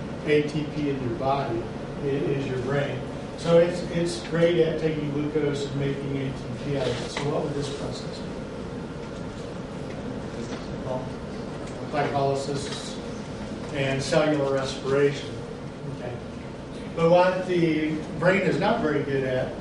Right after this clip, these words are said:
is only doing glycolysis and only generating the two A T P per glucose molecule. Uh, so it's a high user of O two as well. So it's one of the high,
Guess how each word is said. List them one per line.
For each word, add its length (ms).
is 160
only 300
doing 220
glycolysis 920
and 120
only 240
generating 640
the 80
two 140
A 140
T 80
P 340
per 260
glucose 460
molecule. 580
Uh, 260
so 260
it's 480
a 220
high 200
user 440
of 120
O 180
two 380
as 140
well. 340
So 120
it's 140
one 200
of 80
the 80
high, 200